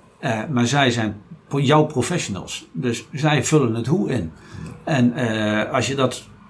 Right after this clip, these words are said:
Speaker 1: op een goede manier doet, dan heb je alle initiatief, creativiteit en energie krijg je van je mensen terug. En die gaat in de richting van de doelen die jij gesteld hebt.
Speaker 2: Ja. Ja.
Speaker 1: Hoe,
Speaker 2: Kijk.
Speaker 1: hoe, hoe kon het dat,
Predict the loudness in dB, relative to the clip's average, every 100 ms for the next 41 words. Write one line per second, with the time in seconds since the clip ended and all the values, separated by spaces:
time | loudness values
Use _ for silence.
0 | -8 -4 -2 2 2 4 4 4 2 0
1 | -4 -2 0 0 -2 -4 -2 -2 -2 0
2 | 0 0 -4 -4 -4 -2 -2 -2 0 -2
3 | -2 -2 -2 -2 -4 -2 0 4 6 4
4 | 2 -4 -20 -20 -2 2 4 4 4 6
5 | 6 4 0 2 4 4 -2 -16 -20 -20
6 | -18 -4 0 2 2 0 -2 0 0 0
7 | -2 -2 2 2 4 2 4 2 0 -4
8 | -6 -6 -6 -8 -10 -18 -14 -14 -16 -20
9 | -20 -20 -20 -20 -20 -20 -14 -14 -14 -18
10 | -20 _ -20 -20 -20 _ -20 _ 0 0
11 | 4 2 4 2 2 2 0 -2 -6 -4
12 | -2